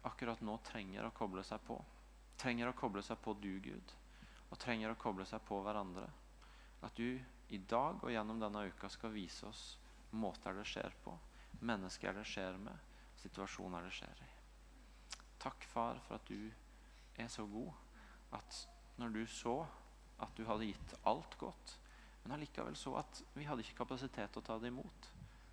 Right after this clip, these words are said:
så skapte du noen rundt oss til å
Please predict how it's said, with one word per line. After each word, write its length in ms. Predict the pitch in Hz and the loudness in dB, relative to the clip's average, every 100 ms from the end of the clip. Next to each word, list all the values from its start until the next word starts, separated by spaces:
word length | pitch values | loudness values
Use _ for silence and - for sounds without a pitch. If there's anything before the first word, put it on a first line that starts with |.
| - - | -14 -6
så 120 | - | -2
skapte 420 | - 120 - 95 | 2 0 2 0
du 80 | 95 110 - - - - 117 | 2 0 -6 -14 -16 -6 0
noen 220 | 95 98 92 | 0 2 0
rundt 240 | 85 - | -2 -4
oss 220 | - - - - - - - - | -4 -4 -8 -10 -14 -14 -14 -2
til 140 | - 95 | 2 4
å 160 | 95 | 2